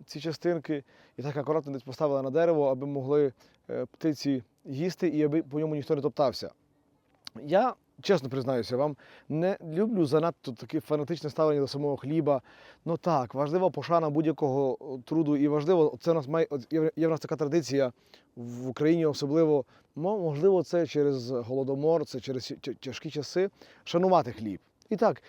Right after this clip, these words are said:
ну я люблю взагалі пошану до, до будь-якої їжі або до будь-якої праці людської. Ну і факт, що тут важливо, аби не було занадто культу.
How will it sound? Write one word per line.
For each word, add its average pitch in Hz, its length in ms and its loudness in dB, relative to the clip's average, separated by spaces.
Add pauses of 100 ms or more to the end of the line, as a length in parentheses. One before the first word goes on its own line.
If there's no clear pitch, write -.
(160)
ну 170 80 0
я 208 120 10
люблю 254 220 4
взагалі 160 260 4
пошану 170 340 2
до, 139 100 -4
до 135 120 -2
будь-якої 147 480 0
їжі 143 280 -2 (160)
або 123 180 -4
до 143 80 -2
будь-якої 151 320 0
праці 156 300 0
людської. 135 480 0 (920)
Ну 160 220 2
і 156 160 6
факт, 151 260 2
що - 140 -10
тут 147 280 -6 (160)
важливо, 151 460 4
аби 139 180 0
не 156 60 2
було 160 160 4
занадто 151 320 0
культу. 147 440 -2